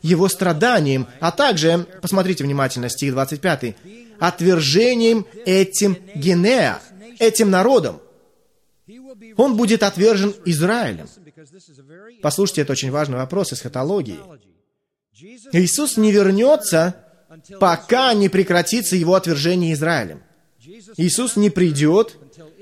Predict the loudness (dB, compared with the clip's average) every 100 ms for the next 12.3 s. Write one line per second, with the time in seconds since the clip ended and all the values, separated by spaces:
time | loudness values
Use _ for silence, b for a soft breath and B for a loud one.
0 | -6 -2 -2 0 0 2 0 0 0 2
1 | 2 0 -2 0 2 2 0 0 -2 -2
2 | 0 0 0 0 0 -2 -4 -6 -6 -8
3 | -16 _ _ _ _ _ _ _ _ _
4 | -20 -20 -20 -10 -4 0 0 2 -2 -2
5 | -8 -20 -20 -6 -2 0 0 0 0 -2
6 | -2 -2 0 0 0 -2 -4 -4 -4 -6
7 | -6 -6 -6 -10 _ _ _ _ _ -20
8 | -20 -20 -12 -4 -2 0 0 2 2 0
9 | 0 0 0 -2 -6 -16 -18 -6 -2 -2
10 | 0 0 0 -4 -2 -2 -2 -2 0 -2
11 | -2 -6 -8 -6 -4 -4 -4 -8 -4 -4
12 | -6 -12